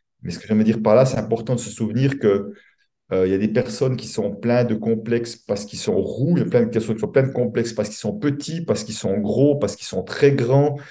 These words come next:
euh, parce qu'ils ont pas de cheveux sur la tête ou parce qu'ils ont un immense nez. Enfin, tu vois, il y a, j'ai-, j'aimerais pas, quand je dis ça, banaliser ce que vivent les gens en situation de handicap, pas du tout, hein. Mais ce que j'aimerais dire, c'est que finalement, on peut avoir plein de,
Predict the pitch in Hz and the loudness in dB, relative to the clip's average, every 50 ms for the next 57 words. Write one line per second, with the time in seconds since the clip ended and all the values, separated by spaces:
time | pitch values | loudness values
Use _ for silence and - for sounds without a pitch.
0 | - - - _ _ _ 92 92 95 92 92 92 90 87 101 98 - - - - | -20 -20 -20 _ _ _ 2 4 6 6 6 6 4 2 -2 -2 -4 -4 -2 0
1 | 104 101 101 98 95 95 95 95 90 101 98 101 - 113 110 - - - 107 107 | 2 4 4 2 2 0 -2 -2 -2 -4 -4 -2 -4 -4 -6 -6 -10 -8 -4 -2
2 | 117 117 117 110 104 95 92 95 - - 135 135 143 147 143 139 - - - 107 | -2 -2 -2 -4 -4 -6 -6 -4 0 4 6 8 8 6 6 2 -4 -6 -6 -6
3 | 95 - - - 107 95 101 98 98 110 120 117 110 110 110 110 - - - 120 | -6 -6 -8 -10 -6 -4 -2 2 4 6 6 8 8 8 6 6 4 2 0 2
4 | 127 135 143 143 135 135 101 87 - 127 135 139 139 - - - - - _ _ | 4 4 4 4 2 0 -2 -2 0 0 0 0 -2 -6 -12 -20 -20 -20 _ _
5 | _ - 104 104 101 98 87 - - - _ _ - 113 - - 104 107 101 110 | _ -2 0 2 2 2 0 -2 -8 -14 _ _ -18 -14 -6 -4 -4 -4 -2 -4
6 | 107 113 110 104 123 117 127 - - 156 160 160 135 - - - - - _ _ | -6 -4 0 2 4 4 4 4 4 4 4 4 2 0 -2 -6 -14 -20 _ _
7 | _ _ - 117 107 - - 120 110 - - 139 117 107 104 123 123 127 127 123 | _ _ -6 -6 -6 -4 -6 -6 -2 2 4 4 4 6 4 4 6 6 6 4
8 | 120 120 120 110 107 117 120 113 - - - 113 104 107 113 110 104 104 107 104 | 4 2 0 0 0 0 0 0 0 -2 -2 -2 -2 0 -2 0 2 2 2 2
9 | 107 110 110 110 107 101 92 95 90 - - - 107 98 - 110 104 98 104 101 | 4 4 4 4 4 4 2 -2 -4 -8 -6 -6 -6 -4 -2 -4 -4 -2 -4 -4
10 | 98 98 - - 147 131 - - 104 98 110 110 - - 151 135 113 107 117 139 | -6 -8 -2 0 2 2 2 2 0 -2 -2 -4 -6 -6 -2 2 2 2 2 2
11 | - - - - _ _ _ - 92 104 - - 110 120 113 120 117 110 123 143 | -2 -6 -10 -18 _ _ _ -10 -10 -8 -8 -6 -4 -2 0 0 0 0 -2 -4
12 | 135 - - 113 - 117 113 113 110 113 110 - - _ _ _ _ _ _ _ | -4 -4 -6 -4 0 2 2 2 2 0 -6 -16 -20 _ _ _ _ _ _ _
13 | - 113 117 123 120 120 123 131 139 143 127 120 110 107 - 117 117 113 113 - | -8 -4 0 0 2 2 2 2 0 0 0 -2 -4 -4 -2 -2 -2 0 -2 -4
14 | - - - - 135 131 139 143 135 127 123 113 - - | -12 -16 -10 -4 0 0 2 2 0 -2 -4 -6 -6 -12